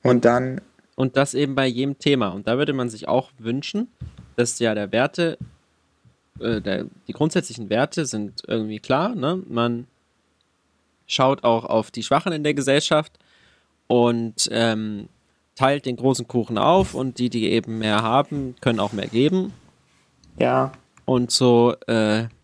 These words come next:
Speaker 2: wird jedem geholfen und jedem wird gedacht und Minderheiten werden geschützt und es gibt eine Chancengleichheit und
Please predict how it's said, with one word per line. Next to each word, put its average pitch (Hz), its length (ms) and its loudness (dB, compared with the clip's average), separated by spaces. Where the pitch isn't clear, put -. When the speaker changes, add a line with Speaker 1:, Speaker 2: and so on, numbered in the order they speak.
Speaker 2:
wird 117 180 2
jedem 117 200 4
geholfen 131 480 2
und 123 200 -2
jedem 120 160 4
wird 110 160 -2
gedacht 120 400 0
und 104 140 -8
Minderheiten 117 440 -2
werden 101 220 -2
geschützt - 500 -4
und 110 320 -2
es - 160 -6
gibt 107 180 -2
eine 113 160 2
Chancengleichheit 120 1040 0
und 107 580 -2